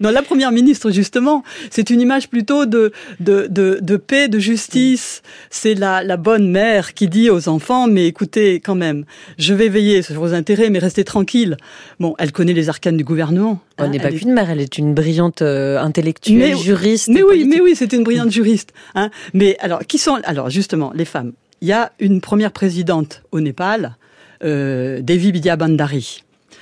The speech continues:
Speaker 1: Il faut savoir que le, dans le système, euh, népalais, le pré-, les, les présidents sont juste des figures. C'est, c'est pas du tout des, des, ils ont absolument aucun pouvoir. C'est juste un pouvoir représentatif, si vous voulez. Et ceux qui gouvernent, c'est le Parlement.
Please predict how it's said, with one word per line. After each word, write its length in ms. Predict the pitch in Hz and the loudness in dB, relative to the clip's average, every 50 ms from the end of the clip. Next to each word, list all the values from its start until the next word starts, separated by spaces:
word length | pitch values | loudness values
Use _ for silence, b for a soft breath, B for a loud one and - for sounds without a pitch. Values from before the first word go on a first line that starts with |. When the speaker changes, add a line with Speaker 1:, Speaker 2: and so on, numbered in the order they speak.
| B B B B B B B - - | B B B B B B B -14 -14
Speaker 1:
Il 80 | 143 | -12
faut 100 | - - | -10 -6
savoir 240 | 143 180 175 196 202 | -2 -2 -2 -2 -2
que 320 | - - 190 170 170 - - | -2 0 0 0 0 -2 -2
le, 400 | 165 151 143 135 131 135 131 131 | -2 -2 -2 -2 -4 -6 -6 -8
dans 260 | - - - 131 147 | -10 -10 -8 -6 -4
le 60 | 156 151 | -4 -4
système, 500 | - - - - - - 175 160 151 143 | -6 -8 -10 -10 -6 -4 -2 -2 -2 -2
euh, 800 | 131 135 127 127 123 123 110 110 110 107 98 113 110 107 110 113 | -4 -6 -8 -10 -10 -12 -12 -12 -12 -12 -12 -12 -14 -14 -12 -10
népalais, 640 | 131 127 131 120 139 127 139 165 180 202 208 208 | -8 -8 -6 -6 -6 -4 -2 0 2 2 2 0
le 140 | 180 151 135 | 0 -4 -8
pré-, 280 | 127 - - 151 151 151 143 | -10 -8 -6 -6 -6 -4 -6
les, 180 | 143 139 135 135 | -6 -6 -6 -6
les 120 | 131 131 | -6 -8
présidents 560 | - - 175 165 143 156 151 160 180 190 208 | -6 -4 -4 -4 -2 -2 -2 0 0 0 -2
sont 200 | - - 175 147 | -4 -4 -4 -4
juste 300 | 143 143 165 160 - 165 | -4 -4 -6 -6 -6 -6
des 160 | 147 139 143 | -4 -4 -4
figures. 500 | 139 - - 156 139 185 160 143 - - _ _ | -6 -4 -6 -4 -2 -2 -2 -2 -6 -12 _ _
C'est, 220 | - - - - | -20 -18 -16 -16
c'est 140 | - - 147 | -10 -10 -8
pas 160 | - - 135 | -6 -6 -8
du 100 | 131 139 | -8 -8
tout 160 | 147 - - 160 | -10 -10 -10 -8
des, 360 | 143 139 123 127 131 131 - | -8 -8 -8 -8 -8 -10 -12
des, 380 | - - - 98 - - 98 214 - - - | -12 -12 -14 -14 -14 -16 -16 -16 -16 -16 -16
ils 140 | 143 - | -16 -16
ont 20 | 131 | -18
absolument 340 | 120 120 - - 135 156 151 | -16 -14 -12 -8 -8 -8 -8
aucun 160 | 139 - 170 151 | -6 -6 -6 -6
pouvoir. 340 | 131 - 139 127 117 113 - b b b b b b b b b b | -6 -8 -10 -10 -12 -14 -16 b b b b b b b b b b
C'est 160 | _ - 139 | _ -18 -16
juste 240 | 117 120 147 147 - | -14 -14 -14 -12 -10
un 120 | 160 131 135 | -8 -8 -8
pouvoir 260 | - - 156 147 135 | -8 -8 -8 -4 -4
représentatif, 720 | 160 151 - 160 143 147 147 - 147 127 - - 220 - | -4 -2 -2 -4 -4 -4 -4 -4 -8 -8 -10 -12 -16 -14
si 120 | - - | -16 -16
vous 60 | 139 | -16
voulez. 180 | 127 113 - - - _ B B B B B B B B B B B B B B | -14 -14 -16 -16 -20 _ B B B B B B B B B B B B B B
Et 100 | - 131 | -12 -12
ceux 160 | - - 160 | -8 -8 -8
qui 140 | 147 - 160 | -6 -6 -6
gouvernent, 540 | 127 147 139 156 185 220 233 214 175 151 - - - - - | -4 -2 0 0 0 0 0 0 -2 -2 -6 -10 -14 -14 -12
c'est 260 | - - - 185 196 | -10 -2 2 2 2
le 140 | 196 165 175 | 2 2 -2
Parlement. 600 | 160 - 170 156 156 156 147 151 170 202 240 302 | -2 -4 -4 -2 -2 0 0 0 0 -2 -4 -4